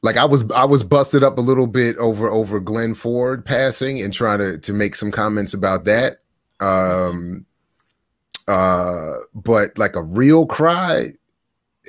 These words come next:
it ha-, the last time I could remember was, it actually happened publicly because of something our dear brother wrote in support of, at the time, uh, um, you know, when my, my, uh, second daughter was born, she had some, some breathing issues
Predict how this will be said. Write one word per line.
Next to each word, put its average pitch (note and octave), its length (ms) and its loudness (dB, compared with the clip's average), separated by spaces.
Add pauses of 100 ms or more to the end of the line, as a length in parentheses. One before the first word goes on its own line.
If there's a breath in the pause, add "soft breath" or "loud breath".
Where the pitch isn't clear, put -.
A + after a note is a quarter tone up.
(160)
it A#2 140 -2
ha-, B2+ 80 -2 (120)
the A#2 140 -2
last C#3+ 360 2
time D3+ 160 4
I D3 100 4
could C#3+ 140 2
remember C#3 380 2
was, A2+ 320 0
it A#2+ 80 0
actually C3 320 0
happened A#2+ 360 0
publicly G#2 760 -4 (680)
because A#2+ 340 2
of A#2 80 -2
something A#2+ 380 0
our B2 180 4
dear B2 240 0
brother A#2 340 0
wrote A#2+ 600 0 (280)
in A2+ 180 -4
support A#2 580 -4
of, G#2 180 -2
at G#2 140 0
the G#2 100 -4
time, A2+ 840 -2
uh, G2+ 480 -2
um, F#2+ 600 -6
you A#2+ 120 -6
know, G#2 80 -2
when G2+ 140 -2
my, G2+ 240 0
my, F#2+ 300 -2
uh, F2 240 -4
second G2+ 420 -2
daughter B2 300 2
was F#2 240 -4
born, F#2+ 460 -4
she G#2 200 -2
had G2+ 260 2
some, F2+ 300 -6
some F2+ 500 -6
breathing G#2+ 520 0
issues D#2 580 -8